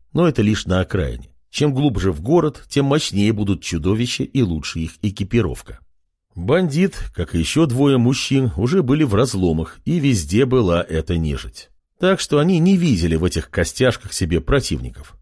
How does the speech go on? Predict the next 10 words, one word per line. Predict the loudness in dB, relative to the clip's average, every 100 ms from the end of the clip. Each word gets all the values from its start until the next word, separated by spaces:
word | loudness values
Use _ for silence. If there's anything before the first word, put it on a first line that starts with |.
| -8
Если | -2 0 2 0
знать, | 2 -2 -2
как | -2 0
действовать, | 0 0 0 0 -2 -4
скелета | -8 0 2 2 4
можно | 2 2 0
одолеть | 0 2 0 0
даже | 0 0 0
без | -2 0 0
оружия. | 0 -2 -8 -14